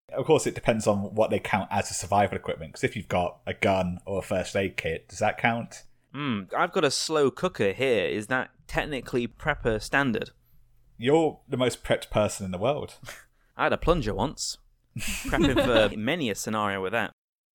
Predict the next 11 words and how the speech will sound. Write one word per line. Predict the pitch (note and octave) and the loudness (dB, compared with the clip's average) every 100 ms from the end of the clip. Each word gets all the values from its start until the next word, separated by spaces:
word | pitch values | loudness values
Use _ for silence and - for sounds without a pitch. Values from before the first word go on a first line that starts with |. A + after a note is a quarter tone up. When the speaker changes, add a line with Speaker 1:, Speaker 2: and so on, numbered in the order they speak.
| _ _ _ | _ _ _
Speaker 1:
When | B2 D3+ | 0 2
it | C#3 | 2
comes | - E3 E3 - | -4 -4 -4 -2
to | D3+ C3 B2+ | 0 2 0
men | B2+ A#2+ A#2 | 0 0 0
and | A2 | 0
women, | A2 G2 G2 | 2 2 -2
they're | - A2+ | 0 0
roughly | G#2+ G2+ C#3 - D3 | 0 0 -2 0 0
the | C#3 | 0
same. | - C3+ A#2+ D2 D#2 | 0 2 2 0 -10